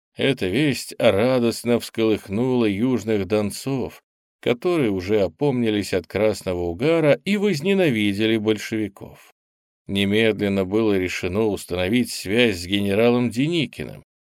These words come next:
и полтора десятка смелых казаков вместе с полковником Барцевичем пробрались мимо красных отрядов и прибыли в станицу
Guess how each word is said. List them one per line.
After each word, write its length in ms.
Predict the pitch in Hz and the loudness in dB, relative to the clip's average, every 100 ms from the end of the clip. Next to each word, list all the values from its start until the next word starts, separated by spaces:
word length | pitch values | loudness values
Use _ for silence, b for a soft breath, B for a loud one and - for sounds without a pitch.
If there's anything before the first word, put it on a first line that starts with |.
| _ | _
и 180 | - 101 | -4 -2
полтора 640 | - 107 98 90 90 131 131 | 0 0 0 0 2 2 2
десятка 680 | 98 - 120 131 - 101 | -2 -2 0 0 0 -4
смелых 480 | 90 - 92 110 92 | -4 -6 -2 -2 -2
казаков 720 | - 87 85 82 160 143 - | -4 -6 -6 -6 -2 -2 -4
вместе 600 | - 95 92 135 123 - 95 | -10 -8 -4 -2 -4 -4 -8
с 60 | |
полковником 880 | - 90 82 101 107 95 87 87 85 | -2 -4 -2 0 0 0 -6 -6 -6
Барцевичем 840 | 82 80 - 160 117 82 - - _ _ _ _ _ | -8 -8 -6 -4 -4 -8 -14 -16 _ _ _ _ _
пробрались 800 | 175 220 196 202 147 135 151 - | 2 4 4 2 2 2 -2 -4
мимо 340 | 101 110 101 | -2 0 -2
красных 520 | 87 92 92 - 80 82 | -4 -2 -2 -4 -8 -6
отрядов 760 | 80 117 170 170 165 147 - _ | -6 -2 0 2 2 0 -2 _
и 180 | - - | -4 -4
прибыли 640 | 143 90 104 104 104 107 | -2 -4 -4 0 0 2
в 100 | 107 | 0
станицу 720 | - - 87 85 82 - 87 | -4 -6 -6 -6 -10 -10 -8